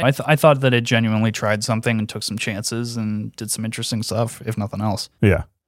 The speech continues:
Speaker 1: Which leads us into one of my favorites that I saw this year. I don't know how I would officially rank. I'm still letting this year stew a little bit before I officially rank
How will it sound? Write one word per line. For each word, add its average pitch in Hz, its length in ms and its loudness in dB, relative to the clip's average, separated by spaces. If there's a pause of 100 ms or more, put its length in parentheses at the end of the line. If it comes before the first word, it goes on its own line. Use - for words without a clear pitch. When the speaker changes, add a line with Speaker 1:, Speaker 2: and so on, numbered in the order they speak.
Speaker 1:
Which 135 200 4
leads 175 260 6
us 143 160 4
into 135 200 2
one 127 140 4
of 113 60 2
my 107 120 0
favorites - 840 -2
that 104 140 -2
I 92 60 -4
saw 95 260 0
this 92 200 -6
year. 92 300 -10 (100)
I 131 140 4
don't 139 220 6
know 135 180 8
how 120 180 6
I 110 100 8
would 107 120 0
officially 107 420 -4
rank. 104 380 -2
I'm 110 120 -6
still 98 360 -2 (200)
letting 117 280 2
this 110 220 -2
year 98 160 0
stew 107 320 -2
a - 20 -2
little 95 180 -4
bit 101 160 -4
before - 280 -4
I 95 40 -2
officially 107 600 -2
rank 101 480 -4